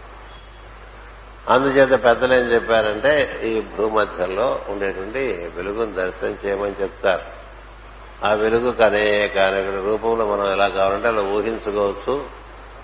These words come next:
అటుపైన రూపములు అదృశ్యమైపోయి వెలుగు మాత్రం నిలుస్తుంది. ఆ స్థితిలో మనం ఆ వెలుగు నుంచి దిగి వచ్చిన వాళ్ళమే కాబట్టి ఆ వెలుగులోకి మనం లయమైపోతూ ఉంటాం, మళ్ళీ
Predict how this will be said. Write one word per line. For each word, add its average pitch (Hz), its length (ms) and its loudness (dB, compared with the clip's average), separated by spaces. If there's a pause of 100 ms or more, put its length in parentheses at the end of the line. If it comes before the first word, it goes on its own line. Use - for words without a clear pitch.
(200)
అటుపైన 110 460 2
రూపములు 110 800 2
అదృశ్యమైపోయి 113 920 0
వెలుగు 110 280 -2
మాత్రం 107 500 -2
నిలుస్తుంది. 92 400 -8 (1200)
ఆ 110 40 6
స్థితిలో 113 800 2
మనం 113 400 0
ఆ 92 340 2
వెలుగు 117 320 0
నుంచి 117 220 -2
దిగి 104 220 -2
వచ్చిన 113 320 0
వాళ్ళమే 110 340 4
కాబట్టి 107 440 0
ఆ 104 160 6
వెలుగులోకి 113 640 0
మనం 101 540 -2 (920)
లయమైపోతూ 117 680 2
ఉంటాం, 123 320 2
మళ్ళీ 107 560 0